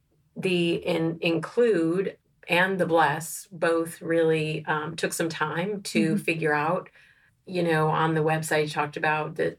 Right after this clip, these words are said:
Speaker 1: this third space or third base, you know, where you kinda go consistently.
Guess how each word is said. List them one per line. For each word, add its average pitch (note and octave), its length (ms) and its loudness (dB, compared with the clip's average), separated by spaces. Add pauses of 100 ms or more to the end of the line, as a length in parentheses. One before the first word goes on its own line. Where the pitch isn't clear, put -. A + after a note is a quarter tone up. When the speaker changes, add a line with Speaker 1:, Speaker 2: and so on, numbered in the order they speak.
Speaker 1:
this D3+ 380 -2
third D#3+ 380 0
space D#3+ 640 0
or C#3+ 120 -2
third E3 340 0
base, D#3+ 540 0
you F3 120 -4
know, D#3 200 0
where D#3+ 320 0
you E3 160 -4
kinda D#3+ 240 -4
go D#3+ 200 0
consistently. F3 640 -6